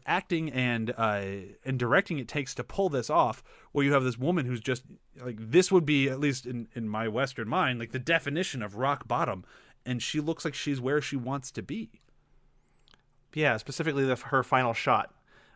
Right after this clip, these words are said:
Speaker 2: of just, uh, her, I think her nose is bloodied and she's on the ground and she's smiling. Uh, not just like a, a, a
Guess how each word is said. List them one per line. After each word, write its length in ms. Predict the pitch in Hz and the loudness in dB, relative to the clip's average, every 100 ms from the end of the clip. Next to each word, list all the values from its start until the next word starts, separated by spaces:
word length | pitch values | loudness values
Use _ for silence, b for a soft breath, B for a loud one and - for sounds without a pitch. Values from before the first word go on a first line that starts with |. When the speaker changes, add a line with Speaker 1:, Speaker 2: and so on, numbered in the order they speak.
| - | 0
Speaker 2:
of 200 | 120 113 | 0 2
just, 340 | 123 - - _ | 0 -2 -14 _
uh, 40 | 131 117 117 | 2 2 2
her, 120 | 127 | 0
I 80 | 127 | -2
think 120 | 123 127 | 0 0
her 60 | |
nose 220 | 117 120 | 2 0
is 80 | 117 | -2
bloodied 480 | 110 123 117 113 113 | -2 2 2 2 -2
and 320 | 127 117 110 b b b | -4 -6 -8 b b b
she's 160 | - | -4
on 120 | 123 120 | -2 0
the 80 | |
ground 480 | 113 117 117 113 110 b b - | 2 4 4 2 -2 b b -8
and 160 | 120 | -8
she's 260 | 107 120 107 | -4 -6 -6
smiling. 760 | - - 117 113 104 101 107 107 - | -8 -2 0 2 0 -4 -10 -14 -8
Uh, 220 | 123 117 | -2 4
not 240 | 131 143 | 4 4
just 200 | 147 147 | 0 2
like 120 | 135 | 2
a, 200 | 123 110 110 b - | 4 2 -2 b -8
a, 100 | 120 | -6
a 240 | 110 110 | -4 -4